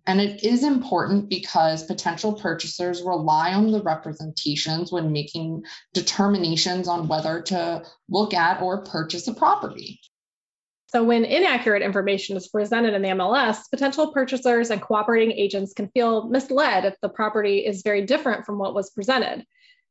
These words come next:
Speaker 2: Had they known the true facts about the property, these individuals may have never taken the time to visit the property in person.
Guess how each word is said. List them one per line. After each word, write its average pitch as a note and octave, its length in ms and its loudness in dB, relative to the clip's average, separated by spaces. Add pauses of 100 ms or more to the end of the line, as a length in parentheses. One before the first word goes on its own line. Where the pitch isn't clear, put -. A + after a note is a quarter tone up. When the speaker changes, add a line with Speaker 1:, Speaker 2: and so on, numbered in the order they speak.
Speaker 2:
Had G#3 160 0
they G#3 140 4
known A#3+ 240 6
the A3 80 4
true E4+ 220 2
facts A3 280 0
about G3 200 0
the G3 40 -4
property, F#3+ 500 0
these G#3 200 0
individuals F#3+ 640 0
may G3 200 0
have F#3+ 200 -4
never B3 340 2
taken A#3 300 0
the G#3 80 0
time F#3 400 -4
to F#3+ 140 -14
visit F#3 240 -6
the F3 80 -10
property F3+ 380 -4
in F3 100 -6
person. - 500 -10